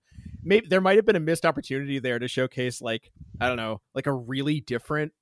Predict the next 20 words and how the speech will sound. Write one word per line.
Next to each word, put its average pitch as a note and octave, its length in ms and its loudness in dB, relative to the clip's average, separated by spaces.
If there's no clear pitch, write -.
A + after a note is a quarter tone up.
w-, D#3 220 0
way D3+ 160 4
of D3+ 80 0
family, D#3+ 360 0
but, C3+ 160 -4
like, A#2+ 200 -6
maybe B2 280 -4
some B2 180 -2
of A#2+ 80 -2
the A#2+ 80 -6
same A#2+ 240 -2
dynamics A2+ 560 -4
still A2 400 -4
show A2 220 -10
up B2 200 -6
or D3 80 -6
whatever. C#3+ 440 -2
I C3+ 100 2
don't A#2 120 -2
know. G2+ 240 -6